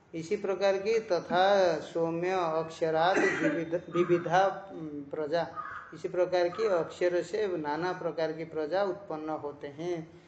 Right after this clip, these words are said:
ये सब सृष्टि अन्यत्र अन्यत्र, तैत्तिरीय में अलग प्रकार की सृष्टि, बृहदारण्यक में अलग प्रकार की सृष्टि, छांदोग्य में अलग, मुंडक में अलग,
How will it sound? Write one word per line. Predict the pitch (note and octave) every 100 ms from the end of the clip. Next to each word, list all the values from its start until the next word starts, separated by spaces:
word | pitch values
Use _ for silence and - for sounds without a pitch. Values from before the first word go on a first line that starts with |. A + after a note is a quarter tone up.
| - -
ये | G#3+ A3
सब | A#3+ G#3+
सृष्टि | - G3 - A3+
अन्यत्र | G3 F#3 G3+ G3+
अन्यत्र, | G3+ F3+ F3+ F#3 F3+
तैत्तिरीय | F3 F#3+ F#3+ F#3+ F#3+
में | F#3
अलग | F#3+ E3 E3 D#3+
प्रकार | E3+ E3 D#3+
की | E3+
सृष्टि, | D#3+ D#3+ - E3+ E3 - - - -
बृहदारण्यक | D3+ E3+ F3+ F#3 F3+ F3+ F3 F3
में | F3 F3
अलग | D#3 D#3+ D#3+
प्रकार | E3 D#3+ D#3+
की | D#3+
सृष्टि, | D#3 D#3+ D#3+ E3+
छांदोग्य | D#3+ F3 E3+ F3+ F3+ F3
में | F3
अलग, | E3 D#3+ F3 E3+ - - - E3+
मुंडक | F3+ F3+ F3+
में | F3 E3+
अलग, | D3 E3+ E3